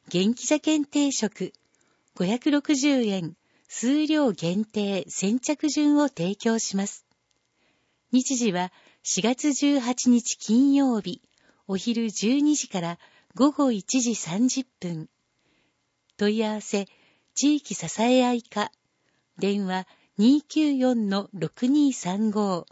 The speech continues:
ファックス二九四の六一一三。区民サロンコンサートも開催します。同日、お昼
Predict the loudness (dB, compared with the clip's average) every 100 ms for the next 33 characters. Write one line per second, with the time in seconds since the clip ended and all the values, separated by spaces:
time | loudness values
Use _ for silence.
0 | _ _ _ _ -6 -6 -14 -12 -8 -8
1 | _ _ _ 2 4 4 0 0 2 2
2 | 0 0 -2 -2 -6 -10 -6 0 0 0
3 | -2 -4 -4 -8 -4 -4 -4 -8 _ _
4 | _ _ _ _ _ _ _ _ _ 2
5 | 4 4 2 0 0 0 0 -2 -2 0
6 | 0 0 -4 -4 -6 -6 -2 -2 -2 -4
7 | -4 -6 -8 _ _ _ _ _ _ _
8 | _ _ _ _ _ _ 0 2 2 0
9 | -4 -2 -6 -6 _ _ -8 -4 0 0
10 | 0 -4